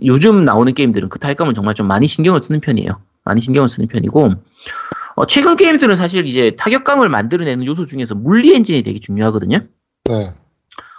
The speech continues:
Speaker 1: 어떤 물리, 그러니까 언리얼을 썼느냐, 뭐 퀘이크 엔진은 뭘, 뭘 쓰느냐에 따라 가지고 이 타격감이 다 달라지는 부분들이 좀 생기는데,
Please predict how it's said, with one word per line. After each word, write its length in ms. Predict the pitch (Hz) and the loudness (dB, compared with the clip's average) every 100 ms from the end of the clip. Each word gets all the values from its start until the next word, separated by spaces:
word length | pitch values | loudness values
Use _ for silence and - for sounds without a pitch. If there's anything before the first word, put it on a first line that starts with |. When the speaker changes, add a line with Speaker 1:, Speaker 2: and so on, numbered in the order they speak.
| _ | _
Speaker 1:
어떤 280 | 120 151 156 | 0 2 2
물리, 180 | 139 113 | 2 0
그러니까 200 | 113 - | 0 2
언리얼을 460 | 151 180 196 143 | 2 4 4 4
썼느냐, 680 | 120 - 107 104 98 87 71 - _ _ _ | 0 -2 -6 -6 -4 -6 -6 -12 _ _ _
뭐 300 | - 98 90 90 | -4 -2 0 0
퀘이크 280 | 180 180 143 | 0 2 0
엔진은 260 | 110 98 | -2 0
뭘, 200 | 104 117 117 202 | 4 4 2 0
뭘 220 | 117 135 | 2 2
쓰느냐에 420 | - 175 175 151 | -2 -4 -2 -2
따라 180 | - 104 | -4 -4
가지고 460 | 101 95 92 - _ _ _ _ - | -6 -4 -4 -6 _ _ _ _ -4
이 460 | 113 107 101 82 - _ _ _ | 0 2 0 0 -4 _ _ _
타격감이 360 | 165 160 175 | -4 0 0
다 120 | 117 104 | 0 -2
달라지는 440 | 151 190 131 110 | 0 0 0 -6
부분들이 280 | 107 104 - | -8 -14 -14
좀 140 | - | -14
생기는데, 680 | 123 165 143 92 135 120 85 | -10 -6 -6 -4 -4 -4 -6